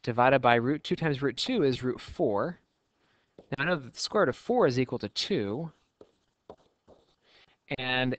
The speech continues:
eight over two simplifies to be four over one, so this is equal to four root two. Okay? Now, there is a shortcut to this as well,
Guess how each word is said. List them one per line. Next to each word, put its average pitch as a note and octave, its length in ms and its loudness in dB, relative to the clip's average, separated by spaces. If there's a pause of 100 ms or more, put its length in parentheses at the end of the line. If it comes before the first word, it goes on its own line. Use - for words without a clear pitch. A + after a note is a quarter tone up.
eight G3 180 0
over D#3 180 2
two C3+ 240 0
simplifies C3+ 760 0
to - 140 -6
be A#2 180 -2
four C#3 420 -2
over A#2 300 -4
one, A#2 600 -4 (680)
so - 160 -4
this C3+ 120 -2
is - 40 -4
equal C3+ 140 -6
to A#2+ 80 -2
four B2+ 380 2
root A2+ 220 -2
two. G#2 300 -6 (1900)
Okay? B2+ 300 -6 (1300)
Now, C#3 220 6
there C3+ 260 6
is A3+ 360 2
a E3 60 2
shortcut - 540 0
to C#3+ 100 0
this D3 200 2
as C3 100 -2
well, A#2+ 340 2